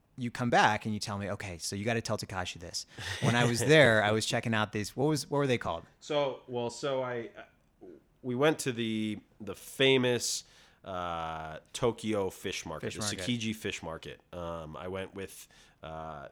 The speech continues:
Speaker 2: the, with one of the Japanese guys who helped set everything up. He and I went there and got lunch, s-, be-, unbelievable sushi. I
Speaker 1: I'm
Speaker 2: mean,
Speaker 1: sure.
Speaker 2: literally, like,
Speaker 1: Yeah.
Speaker 2: straight off
Speaker 1: Right
Speaker 2: the
Speaker 1: out of the
Speaker 2: boat.
Speaker 1: ocean.
Speaker 2: I mean,
Speaker 1: Yeah.
Speaker 2: just, you know, unbelievable.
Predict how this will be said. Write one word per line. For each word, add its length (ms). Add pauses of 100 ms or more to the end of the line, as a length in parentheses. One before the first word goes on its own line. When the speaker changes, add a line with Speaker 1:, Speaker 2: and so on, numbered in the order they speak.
Speaker 2:
the, 140 (640)
with 280
one 140
of 60
the 60
Japanese 420
guys 220
who 120
helped 260
set 140
everything 300
up. 180
He 140
and 80
I 100
went 240
there 280
and 120 (320)
got 240
lunch, 580 (360)
s-, 140
be-, 220 (540)
unbelievable 580
sushi. 460
I 40
Speaker 1:
I'm 80
Speaker 2:
mean, 100
Speaker 1:
sure. 200
Speaker 2:
literally, 300
like, 80
Speaker 1:
Yeah. 60
Speaker 2:
straight 320
off 140
Speaker 1:
Right 160
Speaker 2:
the 80
Speaker 1:
out 120
of 60
the 60
Speaker 2:
boat. 80
Speaker 1:
ocean. 160
Speaker 2:
I 20
mean, 140
Speaker 1:
Yeah. 80
Speaker 2:
just, 240 (480)
you 100
know, 180 (120)
unbelievable. 840